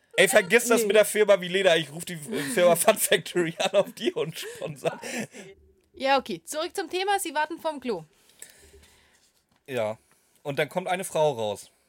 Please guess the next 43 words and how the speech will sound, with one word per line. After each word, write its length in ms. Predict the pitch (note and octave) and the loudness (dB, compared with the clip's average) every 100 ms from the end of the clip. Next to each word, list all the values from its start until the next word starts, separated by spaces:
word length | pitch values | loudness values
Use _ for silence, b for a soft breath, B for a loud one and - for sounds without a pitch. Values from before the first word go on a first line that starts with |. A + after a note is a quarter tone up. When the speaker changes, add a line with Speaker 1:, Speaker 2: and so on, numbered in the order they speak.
| - | -16
Speaker 1:
Die 60 | |
sieht 160 | D3+ F3 | -10 -6
aber 160 | E3 D#3+ | -4 -2
gar 120 | D#3+ | -2
nicht 120 | C#3+ | -4
aus 140 | D3 D3+ | -8 -8
wie 80 | |
Misses 240 | C3 B2+ B2 | -10 -12 -10
Silverstone. 500 | D3+ C3+ - F#2+ F#2 | -6 -6 -8 -14 -14
Speaker 2:
Nee, 380 | D4 D4+ C4+ A#3 | -12 -8 -6 -4
die 120 | A#3 | -6
sieht 140 | A3 G#3 | -8 -10
überhaupt 420 | G#3 C#4 G4 - | -4 0 0 0
nicht 180 | A3+ F3+ | -8 -8
aus 160 | F#3+ | -12
wie 80 | G#3 | -12
Misses 300 | G3 G3 G3+ | -12 -12 -12
Silverstone, 480 | A3 G#3+ A3+ A3+ G#3+ | -12 -10 -10 -8 -8
weil 120 | G3+ | -8
die 100 | F#3+ | -8
nämlich 220 | F3+ F3 | -10 -12
viel, 220 | - G#3 F3+ | -10 -10 -10
viel 160 | F3+ | -10
jünger 300 | F#3 B3 G#3+ E3 | -6 -4 -4 -8
Speaker 1:
Genau, 220 | C3+ D#3 | -2 -2
Speaker 2:
ist. 60 | |
Speaker 1:
die 60 | B2 | -4
sieht 160 | A#2+ A#2 | -8 -8
ganz 160 | A2 | -8
anders 240 | C#3 F#3+ D#3 | -4 -4 -4
aus 140 | A2 | -8
wie 60 | A#2 | -10
Misses 260 | G#2+ G#2 | -14 -12
Silverstone. 460 | A#2+ A2+ A#3+ G#3 G3 F#3 A#3 | -6 -4 -4 -6 -8 -8 -8
Speaker 2:
Mhm. 20 | |
Und 80 | C4 | -4
noch 120 | B3+ | -2
nicht 140 | B3 A3 | -2 -4
mal 100 | F#3+ | -6
die 100 | F#3 | -6
Handtasche 440 | B3+ C#4+ B3 - | -8 -8 -10 -12
ist 120 | F#3 | -14
dieselbe, 400 | F3+ - F#3 F#3 | -12 -6 -6 -4